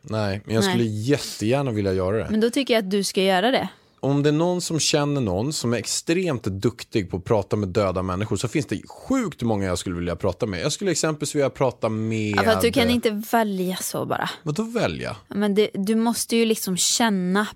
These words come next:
Speaker 2: personen. Hur ska du annars veta? Annars kan ju de bara sitta och hitta på massor.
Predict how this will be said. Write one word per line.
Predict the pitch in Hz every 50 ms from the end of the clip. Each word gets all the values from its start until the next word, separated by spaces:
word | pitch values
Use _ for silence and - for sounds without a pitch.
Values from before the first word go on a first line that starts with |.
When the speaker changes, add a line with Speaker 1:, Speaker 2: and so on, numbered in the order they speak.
| _
Speaker 2:
personen. | - 208 175 - - 202 175 160 165 190 214 214 202
Hur | 214 208
ska | - - 214
du | 202 -
annars | - 220 208 196 196 208 208 202
veta? | 208 214 233 214 - - 185
Annars | 185 180 175 -
kan | - 240 240 254 240
ju | 240
de | 214 214 180 170
bara | 165 160 156
sitta | - 165 160 - 170
och | 165
hitta | 160 - 175
på | 170 - 202 202
massor. | 185 175 170 - -